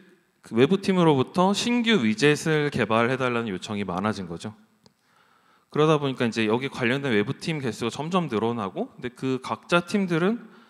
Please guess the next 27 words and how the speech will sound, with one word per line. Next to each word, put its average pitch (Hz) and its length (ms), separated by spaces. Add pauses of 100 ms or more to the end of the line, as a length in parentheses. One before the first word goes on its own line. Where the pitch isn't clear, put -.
(500)
자기네 165 580
일정을 117 380
각자 131 340
가지고 107 420
있고 95 220
또 127 180
요구사항이 110 680
서로 170 220
다르잖아요. 101 680 (480)
그에 135 180
반해서 139 340
저희 117 280
팀의 165 320
리소스는, 123 720 (560)
어, 101 100
맞춰서 139 400
늘릴 107 260
수는 110 200
없는 92 160
상황인 107 400
거죠. 95 260 (100)
그래서 156 460 (280)
외부 120 200
팀한테, 147 560 (300)
"아, 113 40
저희는 123 300
좀, 113 340